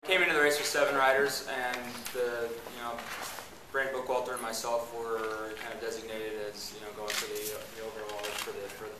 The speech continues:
finale, and, and honestly, the other five guys just really sold out and, and did a great ride today. It was, I, I didn't really have to lift, lift a finger except for on Paris Mountain the last couple times, and, and, uh, I was pretty, you know, it was, it was,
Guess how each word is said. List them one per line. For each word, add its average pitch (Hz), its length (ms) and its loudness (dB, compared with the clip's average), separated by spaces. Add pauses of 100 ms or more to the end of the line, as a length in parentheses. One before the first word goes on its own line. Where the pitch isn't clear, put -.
finale, 110 400 2
and, 104 160 -6
and 104 340 -6 (720)
honestly, 127 380 2
the 117 160 2
other 117 80 0
five 117 320 2
guys 113 640 4
just 113 240 -6 (160)
really 113 480 0 (220)
sold 107 260 -4
out 101 320 -2
and, 101 320 -12
and 101 60 -10 (260)
did 104 160 -2
a 98 100 -8
great 104 300 -4
ride 98 240 -4
today. 98 240 -4
It 95 80 -6
was, 104 240 -4
I, 107 240 0
I 120 80 6
didn't 117 240 0
really 107 220 -6
have 107 180 0
to 110 80 -6
lift, 107 160 -8 (100)
lift 117 160 -4
a 101 60 -10
finger 104 400 -10 (400)
except 110 240 -10
for 107 80 -4
on - 80 -8
Paris 107 240 -4
Mountain 104 320 -6
the 98 80 -10
last 98 160 -8
couple - 240 -14
times, 101 400 -8
and, 101 80 -8
and, 101 480 -12
uh, 98 240 -6 (720)
I - 80 -10
was - 80 -10
pretty, 104 480 -6
you 101 80 -12
know, 101 160 -10
it 98 80 -10
was, 98 160 -10
it 104 80 -4
was, 104 240 -8